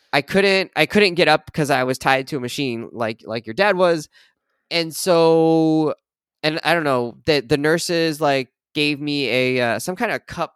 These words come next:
but it was, like, it was, like, meant for this. It was, it had a handle on it or whatever. And you're supposed to, like, pee into it in the, in the, in the bed, I guess. Uh,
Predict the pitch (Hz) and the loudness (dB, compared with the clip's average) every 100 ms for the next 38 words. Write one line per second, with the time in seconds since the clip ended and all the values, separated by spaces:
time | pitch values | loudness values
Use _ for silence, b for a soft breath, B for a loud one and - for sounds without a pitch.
0 | - 151 143 165 175 165 143 160 190 185 | -10 -10 -10 -12 -10 -8 -8 -8 -4 -4
1 | 127 139 147 - 123 117 127 131 139 - | -4 -4 -4 -6 -8 -8 -8 -10 -12 -16
2 | - - 151 165 117 139 151 151 143 139 | -16 -10 -6 -4 -4 -6 -6 -4 -4 -4
3 | 139 143 135 127 135 - 139 - 127 107 | -4 -6 -6 -8 -10 -10 -12 -8 -6 -6
4 | - 175 160 143 139 156 135 127 123 117 | -8 -6 -2 -2 -4 -4 -4 -4 -6 -4
5 | 107 101 120 113 92 _ - 123 104 113 | -4 -6 -10 -12 -14 _ -12 -10 -6 0
6 | 151 127 98 123 139 117 - b b b | 0 0 -2 -4 -4 -4 -10 b b b
7 | b - 143 143 139 131 | b 0 2 4 4 2